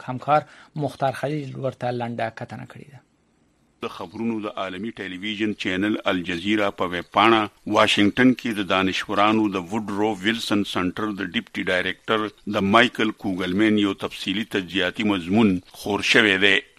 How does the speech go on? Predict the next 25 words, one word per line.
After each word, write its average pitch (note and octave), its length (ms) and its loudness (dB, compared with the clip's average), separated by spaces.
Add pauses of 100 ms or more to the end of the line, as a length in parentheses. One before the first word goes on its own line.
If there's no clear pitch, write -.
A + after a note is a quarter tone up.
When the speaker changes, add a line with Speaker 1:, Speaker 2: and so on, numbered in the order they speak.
(120)
Speaker 2:
د A#2 120 4
مضمون B2 300 8 (120)
سرخط C#3 360 4 (120)
ته A2 100 4 (360)
د - 160 -2
ایمن C3 320 6
الظواهري G2+ 600 2 (140)
قتل C3 320 0
د G2+ 160 0
طالبانو G2+ 480 4 (140)
منځ A#2 160 4 (100)
کې G2+ 140 -2
لوی A#2 180 -2 (160)
اړې G#2 180 0 (100)
ګړې F#2+ 520 -2
راپورته F#2+ 520 -6
کړې G#2 280 4
دی F#2 140 0 (200)
او G#2+ 60 2 (140)
امکان G#2 420 4
شته - 200 -2
چې A2+ 200 -8
طالبان G2+ 500 2 (320)
د - 20 -2 (140)
دې A#2+ 100 4